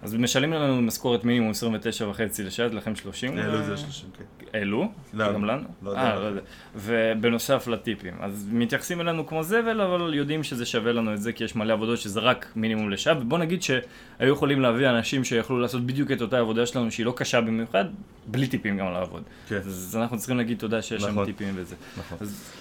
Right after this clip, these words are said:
Speaker 1: אני חושב ששיטת עבודה דומה צריכה להיות, כאילו, בכל המקומות, רק עם קצת יותר תנאים, כאילו.
Speaker 2: אם היו אומרים לך עכשיו, "בוא ל-,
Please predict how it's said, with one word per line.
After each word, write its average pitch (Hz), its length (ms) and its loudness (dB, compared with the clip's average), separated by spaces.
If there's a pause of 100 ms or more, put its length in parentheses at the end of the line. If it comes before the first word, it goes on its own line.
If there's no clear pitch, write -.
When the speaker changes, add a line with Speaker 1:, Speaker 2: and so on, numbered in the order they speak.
(240)
Speaker 1:
אני 131 140 0
חושב 151 140 -6
ששיטת 123 560 -2
עבודה 110 280 2
דומה 110 320 2
צריכה 104 300 -2
להיות, 101 260 0
כאילו, 104 160 -6
בכל 104 200 -2
המקומות, 135 320 0
רק 123 160 -2
עם 123 80 2
קצת 123 240 -2
יותר 107 220 -2
תנאים, 101 400 0
כאילו. - 180 -4
Speaker 2:
אם 175 60 2
היו 170 160 6
אומרים 147 260 4
לך 123 180 0
עכשיו, 101 360 0 (200)
"בוא 104 180 0
ל-, 104 120 -2